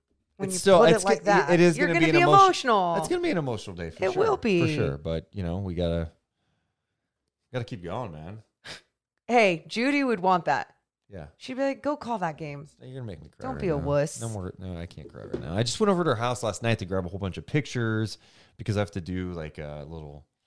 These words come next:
Speaker 1: Montage.
Speaker 2: slideshow
Speaker 1: Oh, yeah.
Speaker 2: video thing for the, the service on the Saturday.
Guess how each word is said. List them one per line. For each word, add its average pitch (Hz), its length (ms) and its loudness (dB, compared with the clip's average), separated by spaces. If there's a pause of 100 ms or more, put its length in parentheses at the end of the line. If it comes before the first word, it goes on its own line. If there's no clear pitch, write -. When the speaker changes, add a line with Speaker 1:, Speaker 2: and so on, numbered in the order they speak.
(280)
Speaker 1:
Montage. 175 720 -2
Speaker 2:
slideshow 92 600 -4
Speaker 1:
Oh, 180 120 6
yeah. 160 220 0
Speaker 2:
video 87 220 -6
thing 87 320 -10
for 90 420 -10
the, 82 340 -6 (160)
the 78 100 -10
service 82 500 -4
on 82 240 -4
the 80 460 -4
Saturday. 73 460 -6